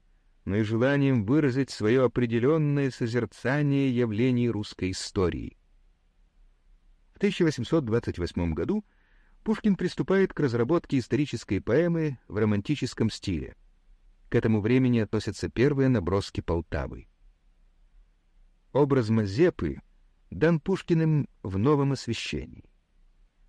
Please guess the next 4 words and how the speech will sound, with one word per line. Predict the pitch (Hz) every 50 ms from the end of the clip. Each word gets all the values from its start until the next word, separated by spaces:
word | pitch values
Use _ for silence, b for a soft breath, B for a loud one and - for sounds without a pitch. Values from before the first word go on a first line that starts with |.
| _ _ _ _ -
Не | 120 156
принимая | 160 202 190 190 202 208 214 202 196 196
идеализации | - - 165 151 170 160 151 143 120 101 117 117 117 - - - 107 104 98
гетмана, | 87 90 104 101 - - 98 95 95 95 92 107